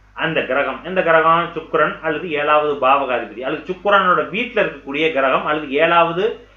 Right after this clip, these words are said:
பாவகாதிபதி பார்த்த அல்லது சாரம் பெற்ற கிரகம், இப்படி சொல்லிட்டே போலாம். இன்னும் போனோம்னா இன்னும் குழம்பும், அதை விட்டுருங்க. இப்படி அந்த திருமணத்தை நடத்துகின்ற கிரகம்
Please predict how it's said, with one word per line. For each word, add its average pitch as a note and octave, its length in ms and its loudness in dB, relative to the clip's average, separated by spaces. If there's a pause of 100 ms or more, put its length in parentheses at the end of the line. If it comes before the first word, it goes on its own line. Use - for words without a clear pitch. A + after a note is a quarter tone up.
(280)
பாவகாதிபதி E3+ 880 6
பார்த்த D#3+ 560 4
அல்லது D3+ 300 -2
சாரம் D#3+ 380 6
பெற்ற D3 260 -4
கிரகம், A#2+ 380 0
இப்படி D#3 180 -12
சொல்லிட்டே D3+ 440 0
போலாம். C#3 300 0
இன்னும் D3+ 400 -4
போனோம்னா C#3 280 -4
இன்னும் D3+ 240 -6
குழம்பும், C3 400 -2
அதை A#2+ 180 -2
விட்டுருங்க. C3+ 340 -4 (520)
இப்படி G#3+ 440 -4
அந்த E3 200 0 (240)
திருமணத்தை A3 600 0
நடத்துகின்ற F3 880 2
கிரகம் C3 720 -2